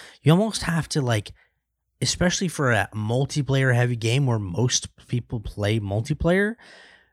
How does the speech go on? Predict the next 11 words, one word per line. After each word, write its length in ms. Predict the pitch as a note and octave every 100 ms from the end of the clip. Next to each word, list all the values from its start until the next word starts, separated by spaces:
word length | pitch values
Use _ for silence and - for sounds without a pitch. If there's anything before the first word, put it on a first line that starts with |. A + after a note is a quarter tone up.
| _
you 680 | - A#2 B2+ C3 C3 B2+ A#2+
have 600 | - - - C#3 D3+ C#3+
to 120 | D#3+
now 360 | C3+ B2 A#2+ A#2
have 500 | - A2 A2+ A2 G#2+
a 80 | G#2+
B 320 | F#2+ A2+ A2+
R 400 | G2+ G#2+ B2+ C3
ready 380 | G2+ G#2 G#2 G2
to 100 | F#2+
go 380 | G2 E2 -